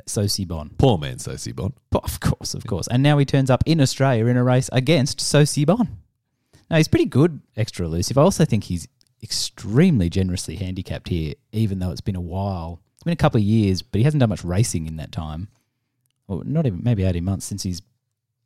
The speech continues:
Speaker 1: basically knocked off a pair of Group threes. He knocked off Zaki two runs before Zaki got on the plane and came down here and became Zaki. And beat him same price in the market and fair and square and was, you know, rated hundred eighteen nineteen. He's had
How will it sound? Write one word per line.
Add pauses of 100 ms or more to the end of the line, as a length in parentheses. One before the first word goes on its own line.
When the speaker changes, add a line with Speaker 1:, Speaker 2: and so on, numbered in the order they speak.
(160)
Speaker 1:
basically
knocked
off
a
pair
of
Group
threes. (300)
He
knocked
off
Zaki
two
runs
before
Zaki
got
on
the
plane
and
came
down
here
and
became
Zaki. (680)
And
beat
him (160)
same
price
in
the
market
and
fair
and
square
and
was, (240)
you
know,
rated
hundred
eighteen
nineteen.
He's
had